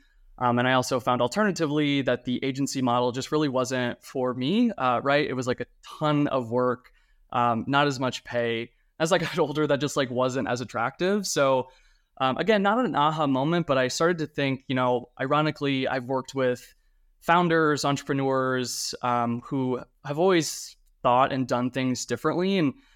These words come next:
um, I don't know, I just kind of had a moment where I was like, "Yeah, actually, why don't I try out just doing some freelance stuff on my own?" Um, that eventually just turned into, "Okay, I have to do this full time. I can't juggle both." So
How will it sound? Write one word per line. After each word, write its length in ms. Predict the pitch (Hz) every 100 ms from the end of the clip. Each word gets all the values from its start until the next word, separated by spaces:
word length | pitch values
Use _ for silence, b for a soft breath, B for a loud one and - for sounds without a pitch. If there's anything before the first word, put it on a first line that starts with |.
| b b -
um, 460 | 127 123 113 113 -
I 40 | 151
don't 120 | 170
know, 240 | 190 196 -
I 120 | 139
just 200 | 143 -
kind 140 | 160
of 80 | 151
had 100 | 156
a 40 |
moment 320 | 147 151 135 123
where 80 |
I 40 | 123
was 140 | 123
like, 260 | 131 123 - -
"Yeah, 400 | 208 202 123 110
actually, 460 | 147 - 202 214 208
why 220 | 151 180
don't 220 | 233 226
I 140 | 202
try 340 | 202 - 147 139
out 220 | 143 143
just 260 | 156 - _ -
doing 240 | 113 127
some 160 | - 139
freelance 420 | 139 139 139 135
stuff 260 | - 131 -
on 120 | 143
my 160 | 135 120
own?" 360 | 135 190 220 b b b b -
Um, 280 | 127 123 110
that 200 | 131 139
eventually 340 | 139 139 131 127
just 180 | 127 -
turned 220 | 131 127
into, 720 | 127 - 127 120 120 120 113 -
"Okay, 220 | 127 135 123
I 60 |
have 260 | 123 135 -
to 100 | 120
do 160 | 123
this 520 | 123 117 - - - - - - -
full 220 | 139 123
time. 260 | 131 127
I 80 | 127
can't 280 | - 131 123
juggle 320 | 127 120 117
both." 340 | 104 123 196 -
So 480 | 139 131 131 127